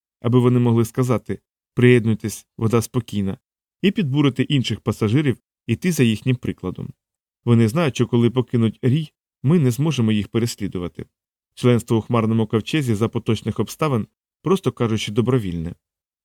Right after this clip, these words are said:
«Я так розумію, ти маєш намір щось із цим робити?»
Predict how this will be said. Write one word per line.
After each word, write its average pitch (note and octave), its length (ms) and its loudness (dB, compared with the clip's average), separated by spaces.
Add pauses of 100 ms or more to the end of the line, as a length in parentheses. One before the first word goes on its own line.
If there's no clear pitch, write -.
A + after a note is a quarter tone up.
«Я A3 120 4
так B3+ 160 -2
розумію, F3+ 500 4
ти E3 140 -2
маєш D#3+ 300 0
намір D#3 280 2
щось D3+ 220 -2
із C#3+ 100 -4
цим E3 180 -2
робити?» C3 480 -2